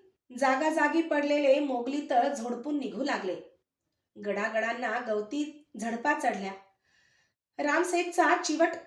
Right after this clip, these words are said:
नेक किल्लेदार अद्याप चिकाटीने घेर झुंजवीतच होता.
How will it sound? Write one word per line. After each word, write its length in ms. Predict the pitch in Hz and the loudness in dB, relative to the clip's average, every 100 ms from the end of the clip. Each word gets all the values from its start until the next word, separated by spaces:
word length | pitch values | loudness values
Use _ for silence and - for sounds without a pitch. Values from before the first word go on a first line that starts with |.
| _ | _
नेक 400 | 262 262 320 - | -4 0 0 -2
किल्लेदार 560 | 294 277 285 269 240 262 - | -6 2 4 4 2 -2 -4
अद्याप 500 | 240 226 247 254 - | -6 0 0 0 -4
चिकाटीने 920 | - 285 277 277 277 254 262 - - _ _ _ _ | -8 -2 -2 -2 -4 -2 -4 -6 -18 _ _ _ _
घेर 260 | 220 269 330 | 0 2 2
झुंजवीतच 640 | 240 233 226 294 330 359 - | 0 -4 -2 -2 0 -2 -4
होता. 320 | 208 196 - | -10 -10 -10